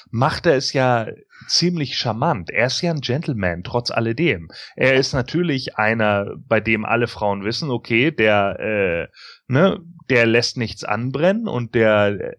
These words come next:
leckt sich auch mehr als einmal pro Tag über die Zähne. Aber trotz alledem ist es ja halt auch so, dass er dann sagt, äh, "Ja, äh,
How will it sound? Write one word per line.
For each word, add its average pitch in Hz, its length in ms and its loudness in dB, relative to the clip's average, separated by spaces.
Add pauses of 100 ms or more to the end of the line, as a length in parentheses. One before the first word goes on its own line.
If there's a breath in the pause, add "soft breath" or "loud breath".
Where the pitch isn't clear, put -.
leckt 117 380 -4
sich 135 160 -2
auch 110 120 0
mehr 131 540 2
als 107 220 0
einmal 107 320 0
pro 104 160 -8
Tag 101 240 -4
über 101 220 -4
die 98 120 -8
Zähne. 107 500 -2 (1000 loud breath)
Aber 113 380 4 (320 loud breath)
trotz 127 240 0
alledem 113 400 0
ist 127 100 0
es 143 120 -2
ja 147 100 2
halt 143 160 -2
auch 175 160 -2
so, 147 100 -4
dass 110 200 -2
er 110 40 -4
dann 101 140 -2
sagt, 95 360 -4 (120)
äh, - 240 -10
"Ja, 113 540 2
äh, 98 320 0